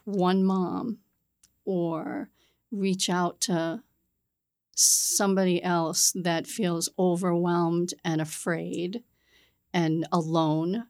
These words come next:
when they hear that their kid is diagnosed, then maybe that's my purpose.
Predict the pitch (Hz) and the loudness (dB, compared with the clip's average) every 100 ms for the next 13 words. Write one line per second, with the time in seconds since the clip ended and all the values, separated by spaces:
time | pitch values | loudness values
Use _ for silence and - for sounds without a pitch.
0 | - 202 175 160 160 - 104 247 294 _ | -10 -2 -2 0 -4 -6 -6 -8 -12 _
1 | _ _ _ - 202 165 160 185 175 - | _ _ _ -4 -2 0 -2 -4 -6 -4
2 | 175 165 - 170 185 185 214 196 - - | -4 -2 -2 -4 -4 -4 -4 -2 -4 -4
3 | 175 170 180 202 269 285 277 254 247 - | -2 0 0 2 2 2 0 -2 -2 -4
4 | 214 196 202 - 208 - - - - | -4 -4 -4 -8 -8 -10 -10 -6 -6